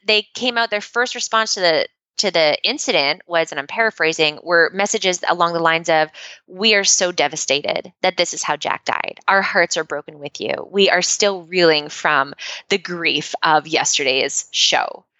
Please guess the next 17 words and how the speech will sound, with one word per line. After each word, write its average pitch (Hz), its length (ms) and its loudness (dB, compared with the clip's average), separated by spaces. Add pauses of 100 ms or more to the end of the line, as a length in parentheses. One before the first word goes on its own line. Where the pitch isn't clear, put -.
(400)
But 202 120 4
we 220 120 6
want 190 300 4
you 196 60 2
to 170 80 2
know 180 540 2 (140)
that 170 260 2 (480)
Crockpot 185 540 0
<laughs> 165 40 -16
values 175 520 -2
your 175 120 -4
family's 180 460 -6
safety 170 560 -2
and 165 160 -2
that 156 220 -2
our 170 160 0
machines 165 600 -2